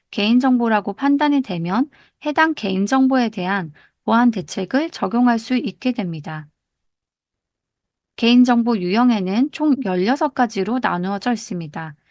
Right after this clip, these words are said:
개인정보의 유형과 항목을 매핑해서 읽어보세요.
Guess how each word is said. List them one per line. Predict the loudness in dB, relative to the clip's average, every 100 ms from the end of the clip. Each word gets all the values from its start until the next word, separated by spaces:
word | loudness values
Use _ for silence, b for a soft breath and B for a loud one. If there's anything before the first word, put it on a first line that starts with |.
| _ _ -4
개인정보의 | 2 4 4 2 2 0 0
유형과 | -4 0 0 2 0 0 -2 _ _ _ _ _
항목을 | -2 2 2 2 0 -2
매핑해서 | -6 -2 0 0 0 -4
읽어보세요. | -4 -6 -8 -10 -4 -2 -2